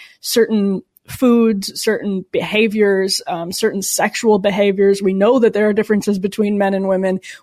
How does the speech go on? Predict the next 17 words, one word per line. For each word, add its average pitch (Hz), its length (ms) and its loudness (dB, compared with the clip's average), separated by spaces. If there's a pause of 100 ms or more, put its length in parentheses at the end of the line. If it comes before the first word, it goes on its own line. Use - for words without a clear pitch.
We 208 140 0
know 202 360 4
that 190 420 0
children 202 540 -2
are 196 220 -4
going 196 240 -2
to 185 60 -4
fare 185 340 0
when 185 180 2
the, 180 180 -8
fare 208 200 -2
better 196 260 2
when 185 140 -2
they 165 80 -8
have - 240 -8
two - 160 -4
parents 196 640 -6